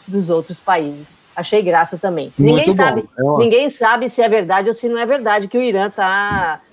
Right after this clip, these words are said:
Speaker 1: mandando esses e-mails. A, o, a, as autoridades aí da, da Segurança Nacional dizem que foi o Irã que fez aquilo, aquela notícia que eu dei ontem.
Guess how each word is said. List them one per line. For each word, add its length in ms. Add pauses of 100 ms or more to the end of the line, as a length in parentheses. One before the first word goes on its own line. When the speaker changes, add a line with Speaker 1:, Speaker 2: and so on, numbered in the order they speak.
Speaker 1:
mandando 420
esses 280
e-mails. 520 (220)
A, 720 (340)
o, 260
a, 200
as 160
autoridades 720
aí 280
da, 180
da 140
Segurança 420
Nacional 480
dizem 320
que 260
foi 240
o 60
Irã 320
que 100
fez 200
aquilo, 380
aquela 280
notícia 340
que 80
eu 60
dei 200
ontem. 360